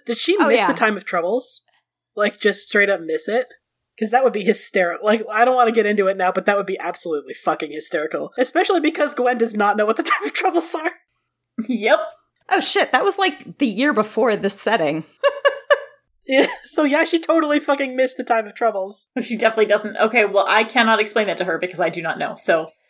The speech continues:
Speaker 2: I actually have to retcon what I said earlier because the time of troubles went
Speaker 3: Mm.
Speaker 2: on for a while, so,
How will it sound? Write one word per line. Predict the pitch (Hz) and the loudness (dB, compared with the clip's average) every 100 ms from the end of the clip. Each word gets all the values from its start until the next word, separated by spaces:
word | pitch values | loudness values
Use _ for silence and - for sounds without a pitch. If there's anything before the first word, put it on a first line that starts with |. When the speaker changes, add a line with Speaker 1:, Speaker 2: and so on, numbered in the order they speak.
| _ _ _ | _ _ _
Speaker 2:
I | - 233 | 0 2
actually | 240 - 233 | 2 2 2
have | 202 - | 0 -2
to | 196 | -2
retcon | 277 - 233 202 | -2 0 -2 2
what | 185 | 2
I | 180 | 2
said | - 180 - | 2 0 2
earlier | 311 233 214 | 2 2 0
because | 208 208 226 | 0 -2 -4
the | - | -2
time | 349 285 | 0 0
of | 208 | 0
troubles | 294 254 196 | 0 0 0
went | 214 196 | 0 2
Speaker 3:
Mm. | |
Speaker 2:
on | 214 220 | 2 0
for | 214 185 165 | 0 -2 0
a | |
while, | 160 220 185 160 156 160 | 0 0 0 0 0 -2
so, | 196 - - 175 170 165 156 151 151 151 151 156 | -2 0 0 0 0 2 2 2 2 2 2 0